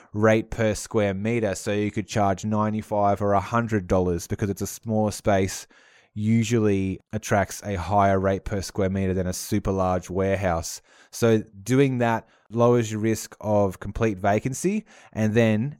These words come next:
adds value to the property by adding extra income to your net income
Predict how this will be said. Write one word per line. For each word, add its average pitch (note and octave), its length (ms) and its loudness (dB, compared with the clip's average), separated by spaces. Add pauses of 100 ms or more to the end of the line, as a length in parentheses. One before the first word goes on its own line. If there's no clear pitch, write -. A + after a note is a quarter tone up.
adds G#2+ 280 0
value G#2+ 420 2
to G2+ 140 -10
the F#2+ 100 -4
property A2+ 640 -2 (260)
by G2+ 340 4 (120)
adding G#2+ 560 0
extra A2 360 -2
income G#2 680 0 (180)
to G#2+ 540 2
your G2 320 0
net G2 300 -2
income C#3+ 560 -2